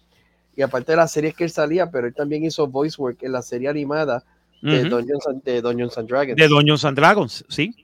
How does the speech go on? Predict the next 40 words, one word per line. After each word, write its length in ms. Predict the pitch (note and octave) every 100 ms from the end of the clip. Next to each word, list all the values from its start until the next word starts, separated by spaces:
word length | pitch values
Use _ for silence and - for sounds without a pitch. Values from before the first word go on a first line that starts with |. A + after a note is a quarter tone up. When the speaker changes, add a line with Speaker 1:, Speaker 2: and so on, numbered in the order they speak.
| _
Speaker 2:
Ese 160 | - D#3+
es 40 |
el 60 | E3+
chiste. 400 | G#3 A3 - B2 _ _ _ _ _ _ _ -
Ese 180 | G#2+ D3
es 40 |
el 80 | D3+
chiste. 440 | - G3 - A#2+ - _ -
Él 200 | A#2 B2+
hacía, 320 | B2+ D3 D#3+
él 180 | C3 C3
hacía 300 | B2+ D#3+ D#3
voice 280 | D#3 F3+
work. 360 | E3+ B2+ - _ _ _ _ _
Speaker 1:
Ujú. 420 | - C3 A#2+ B2+ - _ _
Speaker 2:
Hacía 260 | G#2+ A#2+ C3+
mucho 300 | E3 G3+ E3+
voice 280 | C3+ F3 -
work. 240 | B2+ G2 _ _ _ -
Eh, 340 | A2+ G#2 F#2+ _ _ _ _
mucho, 460 | C#3 E3 A#3+ A#3+ D3+ D#3 D3+
eh, 140 | C#3+ -
ese 80 | D#3
es 180 | G#3+
el 60 | C4
chiste. 280 | A#3+ B3 E3+
Muchos 280 | C3+ C3 F#3+
artistas, 640 | F#3+ G3+ G3 G3+ F#3 E3
eh, 180 | D#3 C3+
child 260 | - D#3 F3+
stars 400 | - E3+ E3+ D#3+
y 60 | D3+
todo 200 | D#3 F3+
eso, 200 | F3+ D#3+
se 140 | C3
meten 280 | A#2+ C#3+ C3+
después 340 | D#3 - E3
a 40 | D#3+
voice 280 | C#3+ D3+ C3
actors. 540 | B2+ _ F#2+ - _